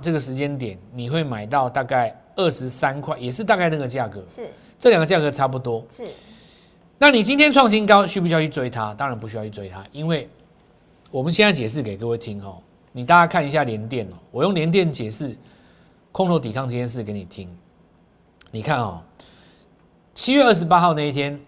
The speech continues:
Speaker 1: 联电见到第一个高点。
Speaker 2: 是。
Speaker 1: 那这个高点的话，我们来看到，当时大概是在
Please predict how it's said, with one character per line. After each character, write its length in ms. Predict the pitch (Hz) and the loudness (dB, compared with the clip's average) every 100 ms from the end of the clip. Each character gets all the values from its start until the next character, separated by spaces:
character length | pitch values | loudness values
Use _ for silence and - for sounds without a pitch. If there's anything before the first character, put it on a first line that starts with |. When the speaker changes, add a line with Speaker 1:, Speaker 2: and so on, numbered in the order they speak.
| _ | _
Speaker 1:
联 200 | 127 131 | -6 -2
电 180 | 170 147 | 0 0
见 180 | 147 135 | -2 0
到 120 | 131 | -2
第 200 | 131 127 | -2 -6
一 40 | |
个 140 | 117 104 | -6 -6
高 220 | 110 104 | -6 -6
点。 220 | 101 92 _ _ - - | -8 -16 _ _ -20 -20
Speaker 2:
是。 80 | 220 | -10
Speaker 1:
那 120 | - 196 | -2 2
这 80 | |
个 100 | 226 | 4
高 220 | 190 175 190 | 8 8 8
点 180 | 143 | 2
的 60 | 104 | -4
话， 180 | 113 135 | -2 -2
我 140 | 117 | -2
们 120 | 101 | -8
来 80 | 107 | -10
看 220 | 110 120 | -6 -6
到， 220 | 113 107 - - - _ _ _ | -4 -4 -6 -20 -20 _ _ _
当 180 | 190 214 | 4 4
时 200 | 208 135 | -2 -2
大 200 | 165 151 | 2 4
概 180 | 151 | 2
是 180 | 143 147 | 0 -4
在 460 | 135 143 131 113 | -2 2 2 0